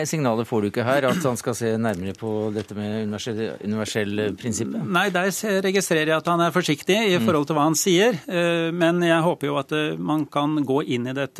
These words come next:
Speaker 2: og se nærmere på det, for vi har behov for oss å se det, og vi kan ikke skjønne, eh, og det, selvsagt så er det vanskelig i forhold til de funksjonshemmede og de som har behov, men at det, alle boliger,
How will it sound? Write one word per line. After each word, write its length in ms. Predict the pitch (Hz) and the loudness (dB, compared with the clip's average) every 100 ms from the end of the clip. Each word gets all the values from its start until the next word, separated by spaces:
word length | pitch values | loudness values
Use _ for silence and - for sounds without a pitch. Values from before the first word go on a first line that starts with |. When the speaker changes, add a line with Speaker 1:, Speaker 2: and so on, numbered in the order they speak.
| 214 | -2
Speaker 2:
og 140 | 185 | -2
se 200 | - - | -2 0
nærmere 380 | 135 143 113 113 | 0 0 -2 -4
på 140 | 135 131 | -6 -4
det, 240 | 208 247 | -4 -4
for 200 | - 156 | -2 -2
vi 200 | 156 151 | 0 -2
har 380 | 156 - 104 117 | -4 -4 -6 -6
behov 320 | 165 160 135 | -2 -2 -2
for 160 | - 123 | -4 -6
oss 120 | 131 | -4
å 80 | 160 | -4
se 200 | - 131 | -2 -2
det, 120 | 143 | -2
og 120 | 208 | -2
vi 140 | 135 139 - - | -2 -4 -8 -10
kan 240 | 117 107 | -6 -4
ikke 240 | 127 143 175 | -4 -4 0
skjønne, 380 | 185 151 196 170 - - - - | 2 2 0 -4 -14 -20 -20 -8
eh, 300 | 156 151 - | -4 -2 -2
og 160 | 156 135 | -2 0
det, 160 | 143 175 190 190 170 | 0 0 -2 -6 -6
selvsagt 420 | - 127 - 139 | -4 -4 -4 -4
så 140 | 175 | -4
er 40 | 143 | -4
det 140 | 156 165 160 180 | -4 -4 -6 -6
vanskelig 460 | 143 110 - 180 | -4 -6 -4 -2
i 40 | 196 | -2
forhold 360 | 180 135 113 | -2 -2 -2
til 100 | - | -4
de 180 | 135 143 | -2 -2
funksjonshemmede 840 | 131 123 - 120 - 123 131 160 | -2 -4 -2 -4 -2 -2 -2 -2
og 60 | 170 | -2
de 100 | 131 | -4
som 160 | - 135 | -4 -4
har 160 | 123 | -4
behov, 360 | 131 143 185 - - - | -4 -4 -4 -6 -20 -6
men 100 | - | -2
at 100 | - | -2
det, 100 | - - _ _ - | -4 -8 _ _ -4
alle 560 | 175 185 160 127 120 170 | 2 4 4 2 4 2
boliger, 380 | 202 170 165 | 4 2 0